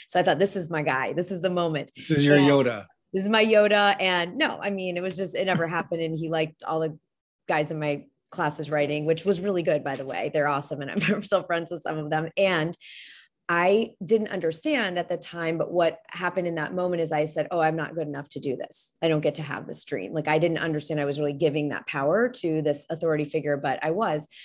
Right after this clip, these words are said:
Speaker 1: So I went and got a job in advertising, sort of, like, uh, adjacent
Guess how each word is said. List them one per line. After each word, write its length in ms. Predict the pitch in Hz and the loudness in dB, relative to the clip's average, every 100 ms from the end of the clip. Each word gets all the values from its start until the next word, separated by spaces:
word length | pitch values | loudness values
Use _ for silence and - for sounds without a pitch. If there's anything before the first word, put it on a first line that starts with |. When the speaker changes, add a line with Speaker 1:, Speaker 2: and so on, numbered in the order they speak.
| - - | -20 -8
Speaker 1:
So 140 | - | 2
I 60 | 196 | 2
went 180 | 185 190 | 2 0
and 80 | 202 | 0
got 160 | 180 | 0
a 60 | 170 | -2
job 420 | 165 156 160 156 | -2 -2 -2 -2
in 220 | 156 151 | -4 -4
advertising, 760 | 151 214 202 - 151 143 156 180 | -2 -2 -2 -4 -4 -2 -4 -6
sort 240 | - 160 | -4 -4
of, 60 | 147 | 0
like, 240 | 147 147 | 0 0
uh, 180 | 147 131 | 0 0
adjacent 640 | - 160 180 170 - 180 190 | -2 -2 0 0 -2 -2 -4